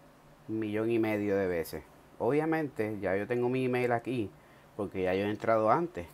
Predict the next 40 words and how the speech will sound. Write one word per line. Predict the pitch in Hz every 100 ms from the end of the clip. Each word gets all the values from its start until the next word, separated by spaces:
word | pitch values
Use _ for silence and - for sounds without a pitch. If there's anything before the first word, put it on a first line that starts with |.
| -
Si | - 107
usted | 101 - 92 98
no | 104
ha |
entrado | 107 104 107 120 147
antes, | 180 143 -
tiene | 104 98
que | 98
poner | - 113 156
un | 123 110
email | 110 107 110
nuevo, | 98 87 85 -
un | 104 107 117 113
password | - 98 - 101 87
nuevo. | 82 78 82 - - - -
Entra | 95 - 92
ahí | 117 269 - - - - - - - - -
y |
le | 104
va | 92
a | 98
salir | 107 85 107 202 - - -
esto. | 92 92 - 120 156 139
Ya | 104
yo | 95
lo | 95
tengo | 92 85 92 101
porque | 95 - 90 85
ya | 87
había | 87 92
entrado | 90 82 87
muchas | 98 - 139
veces. | 135 123 - 151 - - - - - - - - - -
Y |
aquí | 113 131
me | 143
va | 143
a | 147
entrar | 143 151 151 -
esta, | 120 139 165 - - 120 117 107 101 95